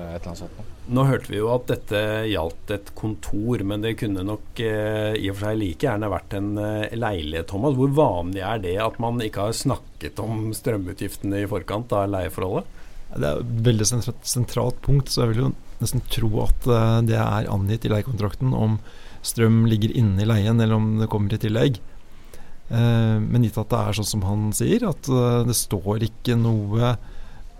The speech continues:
Speaker 3: eh, om at, eh, leier må tegne eget strømabonnement, eller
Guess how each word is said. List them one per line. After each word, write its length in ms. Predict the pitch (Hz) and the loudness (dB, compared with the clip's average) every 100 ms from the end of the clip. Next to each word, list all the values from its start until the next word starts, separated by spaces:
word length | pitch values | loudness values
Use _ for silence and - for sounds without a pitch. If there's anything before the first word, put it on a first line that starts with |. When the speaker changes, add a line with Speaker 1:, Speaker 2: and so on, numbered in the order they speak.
| - | -4
Speaker 3:
eh, 220 | 113 113 117 | 0 2 2
om 280 | 107 104 | 2 4
at, 360 | 113 - - - | 4 4 2 0
eh, 1400 | 113 110 107 107 110 110 107 107 101 104 - - - 107 | 2 2 2 2 0 2 0 0 -2 -6 -10 -16 -12 -6
leier 300 | 120 120 104 | 0 2 4
må 160 | 110 107 | 4 2
tegne 320 | 120 98 104 | 2 2 0
eget 320 | 101 95 90 | 0 -2 -6
strømabonnement, 960 | - - 113 107 101 107 110 120 123 120 | -4 0 2 2 2 2 2 2 2 0
eller 400 | - 101 98 | -2 -2 -2